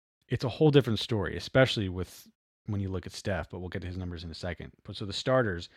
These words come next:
they're ninth in points per game, um, when you look at all starters in the N B A. Sixth in field goal percentage, seventh in three-point percentage, um, second in assists per game,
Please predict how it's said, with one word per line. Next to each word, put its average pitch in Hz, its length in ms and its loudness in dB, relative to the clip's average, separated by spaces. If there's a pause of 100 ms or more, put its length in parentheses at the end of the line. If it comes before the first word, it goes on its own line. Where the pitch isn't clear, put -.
(680)
they're 110 120 2
ninth 127 480 8
in 110 120 -2
points 104 280 -2
per 110 100 -4
game, 95 440 -6 (580)
um, 85 580 -4
when 98 140 -2
you 98 80 2
look 92 120 2
at 90 80 -4
all 87 120 -2
starters 85 760 -4 (960)
in 104 120 -6
the 90 100 -6
N 85 100 -8
B 82 140 -8
A. 82 220 -10 (140)
Sixth - 440 2
in 147 80 6
field 151 260 6
goal 135 100 4
percentage, 95 600 -2 (800)
seventh 156 480 2
in 123 80 2
three-point 135 500 2
percentage, 117 760 -2 (540)
um, 98 720 -4 (1200)
second 151 420 2
in 139 120 0
assists 127 300 -2
per 120 120 -2
game, 101 540 -2